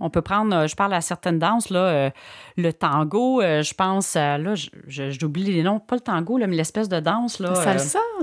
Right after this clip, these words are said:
Speaker 1: oui, la salsa.
Speaker 2: Ouais.
Speaker 1: Euh, c'est plus, c'est, c'est presque un sport, là. On est capable de brûler en masse d'énergie, euh, dans ces sports-là.
Speaker 2: <laughs>
Speaker 1: Que ça soit la danse, oui, ça peut être la marche. Il y a différentes façons de faire, mais votre hobby,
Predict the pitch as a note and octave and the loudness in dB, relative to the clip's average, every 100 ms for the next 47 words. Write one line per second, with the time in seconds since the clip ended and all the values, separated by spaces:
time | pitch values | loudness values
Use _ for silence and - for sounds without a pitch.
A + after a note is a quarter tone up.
0 | A#3 A#3+ F4 D3 - D3 - A#3+ B3 B3+ | 0 2 2 0 2 0 2 2 2 0
1 | G3 - - - D3 C#3 C3+ C3+ - - | -4 -8 -12 -2 0 2 2 0 0 0
2 | D3 G#3 A3 - - D3+ - - E3 - | 0 0 0 -2 -4 -4 -4 -6 -2 0
3 | G3+ G#3 D3+ - B3 G3+ D#3+ D3+ - D3+ | 0 2 0 0 -2 0 0 -2 -4 -2
4 | G3 G3 D#3+ D3+ E3 E3+ E3+ G#3 F#3 E3 | -2 0 0 0 0 0 0 2 0 0
5 | F#3 G#3+ G3 F#3+ E3+ E3 E3 F3+ A3+ F3+ | 0 0 0 2 2 0 -2 0 2 2
6 | D#3+ D#3+ C#4+ B3+ - D#3+ G#3 B3 - - | 0 0 -2 0 0 2 2 0 -2 -10
7 | - - - - - G3 E3+ D3+ G3+ C#4+ | -10 -20 -8 -6 0 2 2 0 2 2
8 | C4 D3+ G#3 B3 F3 D#3 - D3+ D#3 A3+ | 0 -2 -2 -2 -2 -2 0 0 2 0
9 | A#3+ - - _ _ - D#3 - B3 F#3+ | -2 -10 -14 _ _ -2 -2 0 0 0
10 | G3+ - D#3+ D#3+ - G3 G3 D#3 C3+ - | 0 -2 0 -2 0 2 4 4 4 -2
11 | - - - _ D#3+ D#3+ - G#3+ E3 F#3 | -16 -20 -20 _ 0 0 2 0 2 2